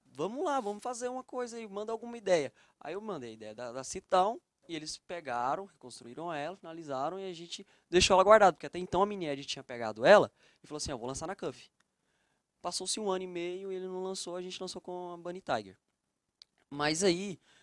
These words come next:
é, em setem-, agosto do ano passado, eu tava falando com o Lucas, do Chemical, eu falei assim, "Mano, a gente fez a Sit Down, quando a gente lançar ela, vai, a giga-, o pessoal vai,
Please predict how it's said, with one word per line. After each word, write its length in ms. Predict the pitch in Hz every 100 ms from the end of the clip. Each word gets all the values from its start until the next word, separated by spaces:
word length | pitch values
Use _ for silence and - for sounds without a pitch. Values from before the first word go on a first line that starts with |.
| _
é, 840 | - 113 110 104 98 95 95 78 - _ _ _ _ _ _ _
em 40 | -
setem-, 480 | - 151 - 156 - -
agosto 580 | 131 117 170 233 - 214
do 120 | 185
ano 120 | 170
passado, 540 | 127 113 156 175 131 -
eu 80 |
tava 200 | - 139
falando 200 | - 135
com 140 | 123 131
o 60 |
Lucas, 340 | 139 160 180 127
do 100 | 110
Chemical, 540 | 117 117 - 120 175 _ _ - - -
eu 80 | 117
falei 200 | 139 135
assim, 360 | - 135 120
"Mano, 400 | 110 208 175 95 - _ _ _ _
a 60 | 120
gente 340 | 156 - - - -
fez 160 | 196
a 40 | 185
Sit 200 | 160 123
Down, 280 | 143 202
quando 140 | 180 165
a 80 | 165
gente 220 | 185 196
lançar 320 | 185 - 135
ela, 420 | 135 196 220 110 - _ _ _ -
vai, 240 | 113 127 - - 123
a 80 |
giga-, 340 | 110 113 123 117
o 60 | 131
pessoal 320 | 131 -
vai, 100 | 113